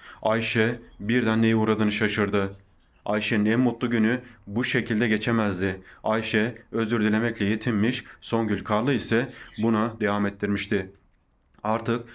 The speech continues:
ağzınızdan çıkanı kulağınız duysun. Burada Seda Soyan yönetmiyor,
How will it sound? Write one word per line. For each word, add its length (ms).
ağzınızdan 640
çıkanı 540
kulağınız 440
duysun. 380
Burada 240
Seda 340
Soyan 220
yönetmiyor, 640